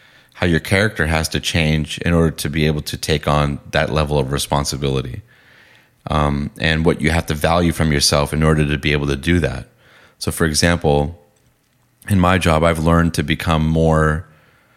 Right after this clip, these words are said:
I've learned to, I've learned to dis-, to give out my yes very selectively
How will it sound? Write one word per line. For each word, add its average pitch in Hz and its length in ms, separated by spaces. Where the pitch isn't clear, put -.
I've 82 140
learned 104 240
to, 82 180
I've 85 180
learned 92 280
to 85 80
dis-, 78 320
to - 220
give 78 280
out 82 180
my 78 120
yes 80 680
very 87 220
selectively 95 880